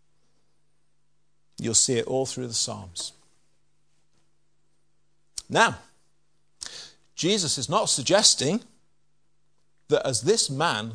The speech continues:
calls Jesus good, the man has got it wrong. Jesus isn't saying, "Why are you calling me good?" as he's not saying, "I'm not good," is he? It's a challenge being thrown out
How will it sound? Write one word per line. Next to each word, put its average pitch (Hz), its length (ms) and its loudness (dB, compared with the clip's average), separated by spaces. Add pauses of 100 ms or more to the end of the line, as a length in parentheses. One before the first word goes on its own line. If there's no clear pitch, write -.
calls 127 380 -2
Jesus 139 680 -2 (400)
good, 131 380 -4 (440)
the 135 120 -4
man 135 220 -2
has 139 120 -4
got 147 140 -2
it 160 100 -6
wrong. 160 320 -10 (1300)
Jesus 165 400 0
isn't 151 160 -2
saying, 139 280 0
"Why 139 140 2
are 220 80 2
you 196 140 0
calling 202 400 -2
me 233 160 0
good?" 151 320 -2 (300)
as 123 220 -8 (460)
he's 123 120 -4
not 202 140 0
saying, 120 240 2
"I'm 135 220 0
not 180 220 0
good," 120 180 -4
is 226 120 0
he? 117 220 -4 (1040)
It's - 160 4
a 151 60 2
challenge 226 760 2
being 151 280 0
thrown 143 360 0
out 113 280 -6